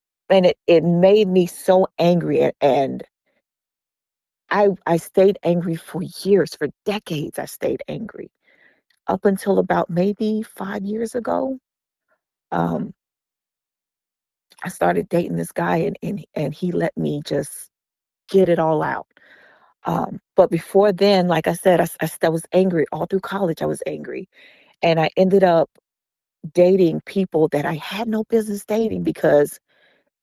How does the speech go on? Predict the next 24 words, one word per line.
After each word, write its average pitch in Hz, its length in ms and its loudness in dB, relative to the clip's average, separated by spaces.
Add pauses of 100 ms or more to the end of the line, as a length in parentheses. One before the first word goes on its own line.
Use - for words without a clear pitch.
(240)
they 202 260 6
showed 175 440 2
me 156 200 -4
pretend 151 440 -8
love. - 420 -4 (160)
I 226 180 0
didn't 214 320 2
know 196 160 2
what 214 220 -2
love 247 300 -2
was - 480 -2 (440)
for 285 100 -2
the 294 80 4
longest 302 440 -2
time - 320 -6 (440)
because 226 280 2
I 220 100 -2
hadn't 220 240 0
been 220 140 2
loved 220 220 0
properly 190 400 0
by 185 160 -2
my 160 160 -2
family. 165 560 -4